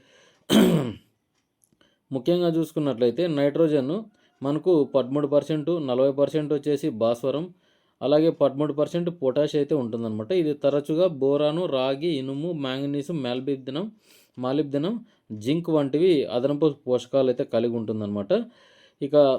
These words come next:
<clears throat> పువ్వులు బాగా రావడానికి, పువ్వులు బాగా గట్టిగా నిలబడడానికి, అంటే పూత, కాత నిలబడడానికి మంచిగా ఉపయోగపడుతుందన్నమాట. ఇది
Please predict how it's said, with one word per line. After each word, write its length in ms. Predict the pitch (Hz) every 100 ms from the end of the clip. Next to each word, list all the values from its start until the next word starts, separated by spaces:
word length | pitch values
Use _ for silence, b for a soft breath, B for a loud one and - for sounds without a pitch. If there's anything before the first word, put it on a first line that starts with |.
| - -
<clears throat> 380 | 180 143 110 - _ _ _ 160
పువ్వులు 280 | 175 180 170
బాగా 280 | 143 143 143
రావడానికి, 580 | 139 131 127 120 117 190 - _
పువ్వులు 360 | - 156 165 165 131
బాగా 220 | 143 131
గట్టిగా 340 | 123 113 139
నిలబడడానికి, 640 | 135 120 120 120 117 113 120
అంటే 160 | 117 135
పూత, 320 | - 139 151 160
కాత 280 | - 131 123
నిలబడడానికి 640 | 123 113 110 113 117 117 135
మంచిగా 380 | 113 107 117 117
ఉపయోగపడుతుందన్నమాట. 920 | 101 110 104 101 92 101 98 101 101 190 202 b b b b
ఇది 220 | 135 147